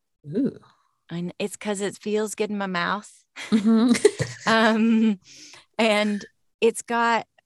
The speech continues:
Speaker 2: it kinda sounds like what it is. It's mellifluous. Like, it sounds like music.
Speaker 1: Mm-hmm.
Speaker 2: Yeah, I've always been a, been, been a fan of that word.
Speaker 1: Nice.
Speaker 2: Never
Speaker 1: But
Speaker 2: said it in a book.
Speaker 1: No. And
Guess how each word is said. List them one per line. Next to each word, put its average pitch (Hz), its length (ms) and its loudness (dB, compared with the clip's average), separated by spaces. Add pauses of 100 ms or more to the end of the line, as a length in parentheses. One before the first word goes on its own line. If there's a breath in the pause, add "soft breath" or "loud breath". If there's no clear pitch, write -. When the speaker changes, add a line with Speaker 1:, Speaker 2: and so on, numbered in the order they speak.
(140)
Speaker 2:
it 233 180 -4
kinda 262 300 -2
sounds 220 400 -2
like 190 100 -6
what 185 140 -2
it 170 100 -4
is. 175 240 -4
It's - 240 -16
mellifluous. 170 960 -8
Like, 165 180 -10
it - 140 -12
sounds 196 420 -2
like 175 160 -6 (400)
music. 160 520 -6 (260)
Speaker 1:
Mm-hmm. 165 400 0 (400)
Speaker 2:
Yeah, 180 160 -4
I've 180 120 -2
always 202 240 -4
been 180 140 -6
a, 165 160 -6 (100)
been, 175 140 -6 (100)
been 175 140 -6
a 160 40 -10
fan 156 260 -10
of 147 80 -10
that 147 180 -12
word. 147 300 -10 (280)
Speaker 1:
Nice. 180 600 -12 (260 loud breath)
Speaker 2:
Never 220 340 2
Speaker 1:
But 214 60 -2
Speaker 2:
said 247 180 0
it 226 100 0
in 214 100 0
a 208 60 -2
book. 165 340 -2 (480)
Speaker 1:
No. 175 680 2
And 190 340 2